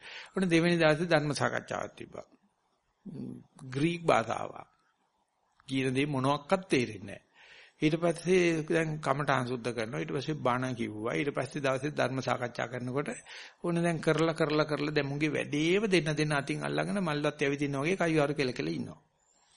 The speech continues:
මට කුටියෙන් එළියට එන්න කම්මැලි. තරුණ වයසේ.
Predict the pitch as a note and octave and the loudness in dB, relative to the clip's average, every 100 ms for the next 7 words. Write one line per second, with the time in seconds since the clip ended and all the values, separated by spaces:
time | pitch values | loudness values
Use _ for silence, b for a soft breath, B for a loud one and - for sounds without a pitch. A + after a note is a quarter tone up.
0 | B _ B2 B2+ F3+ F3 _ - - E3+ | B _ -2 0 -2 -8 _ -20 -4 -2
1 | E3+ A#3 G#3 F3+ D#3+ C#3+ C3+ - - E2 | 2 2 4 4 4 2 -2 -4 -6 -8
2 | - - _ _ _ _ _ _ _ _ | -12 -14 _ _ _ _ _ _ _ _
3 | _ _ _ _ _ _ _ _ _ _ | _ _ _ _ _ _ _ _ _ _
4 | _ _ - - _ - - F3 A3 B3+ | _ _ -20 -20 _ -10 -4 -2 0 2
5 | B3+ G#3+ - | 2 0 -4